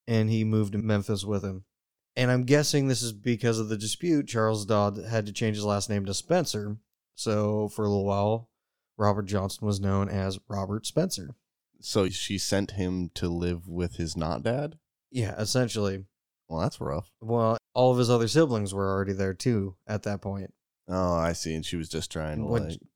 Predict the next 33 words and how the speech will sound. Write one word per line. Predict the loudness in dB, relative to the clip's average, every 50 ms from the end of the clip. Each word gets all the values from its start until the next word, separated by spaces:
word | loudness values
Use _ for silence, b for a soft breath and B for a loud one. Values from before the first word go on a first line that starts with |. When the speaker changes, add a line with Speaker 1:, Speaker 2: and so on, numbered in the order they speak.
| -6
Speaker 1:
she | -4 -2 0
Speaker 2:
yeah. | 2
Speaker 1:
couldn't | 2 2 2 2
take | 0 -2 -2 0
care | 0 0 2 2 2
of | 2
him. | 0 -2 -2
She | 0 2
had | 2 2
to | 2 0
Speaker 2:
Mm-hmm. | 0
Speaker 1:
work. | 0 0 -2 -4 -6 -12 _ _ _ _ _ _ _
It, | -4 -4 -2 0
I | 2 2
guess | 4 4 4 4 2 0
it's | 0 -2
around | 0 0 2 2 2 2
this | 2 0
time | 0 0 0 2 4 4
when | 4 4
he | 2
started | 2 4 4 4 4 4 2
playing | 2 4 4 4 4
music. | 4 6 4 6 6 6 6 6 6 4 -2 _ _
His | -6 -6 -4 -4
first | -2 0 0 0 2 2
instruments | 0 0 0 -2 -2 0 0 0 0 -2
were | -2 0 2 2
the | 2 0
Jew's | -2 0 2 2 2 2 2
harp | 2 2 4 2 2 0 0
and | 0 0 0 0
harmonica. | 0 -2 -2 0 2 2 2 2 0 0 0 2 2 2 0 -2